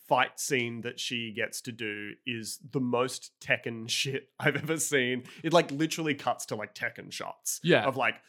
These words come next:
Speaker 1: them doing, like, little video game kind of things.
Speaker 2: I
Speaker 1: It's
Speaker 2: think it's a
Speaker 1: very lackluster.
Speaker 2: It's, it's a real problem with the, um, action direction of most of the D C superhero stuff, is that it is defined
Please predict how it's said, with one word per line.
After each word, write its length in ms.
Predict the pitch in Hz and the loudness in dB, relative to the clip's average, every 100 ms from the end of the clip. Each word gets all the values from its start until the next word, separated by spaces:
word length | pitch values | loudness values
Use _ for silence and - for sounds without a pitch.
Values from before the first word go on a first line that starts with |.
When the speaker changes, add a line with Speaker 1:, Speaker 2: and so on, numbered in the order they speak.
| - | -6
Speaker 1:
them 340 | 131 127 127 | 0 0 0
doing, 380 | 135 131 127 123 | 0 -2 -2 -2
like, 180 | 131 - | -4 -4
little 220 | 131 117 | -4 -4
video 340 | 117 123 120 113 | -4 -4 -4 -2
game 420 | 117 117 120 120 | -2 -2 -6 -4
kind 200 | 123 117 | 0 0
of 120 | 113 - | 0 -4
things. 200 | 113 - | -6 -4
Speaker 2:
I 20 | |
Speaker 1:
It's 100 | 185 | -2
Speaker 2:
think 160 | 247 240 | 0 0
it's 160 | 247 | 4
a 40 | 175 | 6
Speaker 1:
very 320 | 139 123 110 | 6 4 0
lackluster. 600 | 110 107 - 101 101 180 | -2 -4 -6 -10 -2 2
Speaker 2:
It's, 160 | 175 - | 2 0
it's 140 | 190 233 | -2 -2
a 80 | |
real 200 | 202 262 | 0 0
problem 440 | 277 254 233 214 180 | 0 0 0 0 -2
with 100 | 156 | 0
the, 240 | 151 139 - | 2 2 2
um, 260 | 123 110 107 | 2 2 -4
action 500 | - 127 - - 143 | -2 -2 0 -2 -2
direction 460 | 135 123 120 - 123 | -2 -2 -2 -4 -8
of 160 | 110 110 | -8 -6
most 440 | 110 113 - - | -4 -4 -4 -8
of 120 | 104 - | -6 -2
the 440 | 117 110 107 110 - | 0 0 -6 -8 2
D 220 | 135 127 | 4 4
C 760 | - - 117 113 110 107 104 - | 2 2 2 2 -2 -6 -8 -4
superhero 720 | - 139 131 113 113 104 101 | -2 0 -2 -2 0 -2 -4
stuff, 440 | - 110 92 - - | -8 -6 -6 -8 -6
is 180 | 117 - | -6 -2
that 280 | 123 110 - | 0 0 -2
it 140 | 131 | -4
is 120 | 123 | -2
defined 680 | 120 127 139 143 151 143 127 | -4 -2 0 0 -2 -4 -6